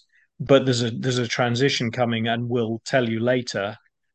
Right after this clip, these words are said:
what the nature of that transition plan is, is going to be, and the, and the, the, we're gonna establish the credible institutions later, et cetera." All of that's gonna have to be in place.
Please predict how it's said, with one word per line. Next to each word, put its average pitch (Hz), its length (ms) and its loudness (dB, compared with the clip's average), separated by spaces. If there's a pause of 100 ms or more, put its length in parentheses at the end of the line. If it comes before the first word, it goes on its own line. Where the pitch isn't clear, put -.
(140)
what 127 320 2
the 131 80 0
nature 120 400 -2
of 110 80 -6
that 113 200 -2
transition 113 600 -4
plan 110 340 -2
is, 107 260 -8
is 117 220 -4
going 110 220 4
to 113 100 -2
be, 117 300 4
and 110 180 0
the, 107 220 -4
and 110 240 -4
the, 110 200 0 (120)
the, 117 280 -2 (380)
we're 117 80 4
gonna 117 160 4
establish 117 640 4
the 123 60 -6
credible 113 360 0
institutions 113 640 0
later, 113 340 -2
et 92 100 -8
cetera." - 280 -6 (320)
All 175 240 12
of 135 80 6
that's 143 260 6
gonna 127 240 4
have 123 200 4
to - 100 -8
be 120 100 2
in 113 120 0
place. 113 480 4